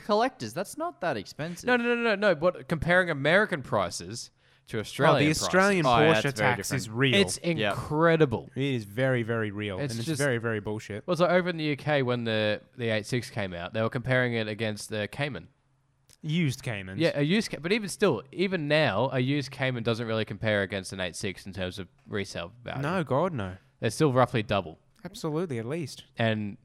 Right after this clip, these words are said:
Speaker 2: it's, it's just unfair. The Porsche tax in Australia is fucked. I don't like it.
Speaker 1: Admittedly, Caymans are starting to get cheap.
Speaker 2: They are.
Speaker 1: And I love Caymans.
Speaker 2: Speaking of Cayman, I never used to like the first gen,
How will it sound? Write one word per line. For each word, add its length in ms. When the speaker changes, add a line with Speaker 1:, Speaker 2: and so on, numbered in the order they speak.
Speaker 2:
it's, 220
it's 240
just 340
unfair. 460
The 80
Porsche 400
tax 280
in 60
Australia 420
is 120
fucked. 500
I 60
don't 180
like 220
it. 80
Speaker 1:
Admittedly, 400
Caymans 440
are 40
starting 260
to 60
get 160
cheap. 240
Speaker 2:
They 160
are. 220
Speaker 1:
And 180
I 240
love 380
Caymans. 320
Speaker 2:
Speaking 300
of 100
Cayman, 420
I 160
never 240
used 200
to 40
like 200
the 60
first 320
gen, 280